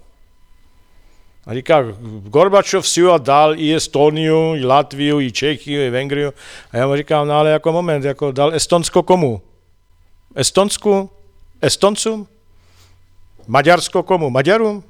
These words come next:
Vždyť to není vaše, to je <laughs> přece v pořádku, ne? Tak každý národ chce mít svůj stát.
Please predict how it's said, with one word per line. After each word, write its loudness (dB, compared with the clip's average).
Vždyť -18
to -6
není -6
vaše, 0
to -2
je 2
<laughs> -
přece 0
v -10
pořádku, 2
ne? 0
Tak -4
každý 0
národ 4
chce 2
mít -4
svůj -6
stát. -6